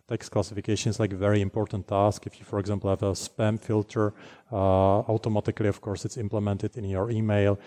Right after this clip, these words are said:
agent, so you don't see much of the spam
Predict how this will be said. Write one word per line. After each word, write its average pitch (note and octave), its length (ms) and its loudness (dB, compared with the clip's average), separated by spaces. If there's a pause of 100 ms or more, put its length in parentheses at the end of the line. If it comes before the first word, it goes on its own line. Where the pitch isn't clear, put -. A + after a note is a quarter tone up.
(280)
agent, G#2 420 0
so G#2 140 -4
you F#2+ 220 -4
don't A#2 360 2
see A2 300 -4
much G#2 360 2
of G#2+ 120 -4
the A2 80 -2
spam G#2+ 580 0